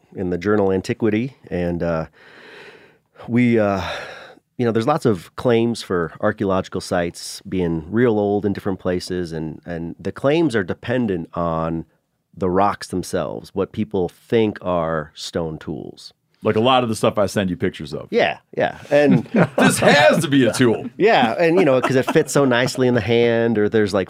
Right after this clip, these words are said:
Speaker 1: even flakes taken off and, and things like that. So, uh, it occurred to,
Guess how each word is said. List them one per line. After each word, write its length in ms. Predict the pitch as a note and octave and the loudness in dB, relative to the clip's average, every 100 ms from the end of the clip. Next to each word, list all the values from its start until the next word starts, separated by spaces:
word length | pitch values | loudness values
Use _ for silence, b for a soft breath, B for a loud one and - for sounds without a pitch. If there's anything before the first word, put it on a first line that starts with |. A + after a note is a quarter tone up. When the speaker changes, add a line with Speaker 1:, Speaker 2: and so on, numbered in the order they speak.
| - | -4
Speaker 1:
even 220 | D3 A#2+ A2+ | -2 0 -2
flakes 400 | - A2 G#2+ - | 0 -2 -2 -4
taken 320 | G#2+ G2+ G2 | -2 0 2
off 380 | F#2+ F#2+ F#2+ - | 2 2 0 -4
and, 180 | F#2 - | -4 -4
and 120 | G2+ | -4
things 180 | G#2+ F#2+ | -2 -2
like 120 | F#2 | -4
that. 200 | E2 - | -6 -4
So, 240 | B2 B2 - b b b b | 0 0 -2 b b b b
uh, 280 | - F#2+ E2+ - | -6 -2 -2 -4
it 100 | - | -6
occurred 340 | - C3+ C3+ C3 | -4 -2 -2 0
to, 300 | A2 F#2 | 2 2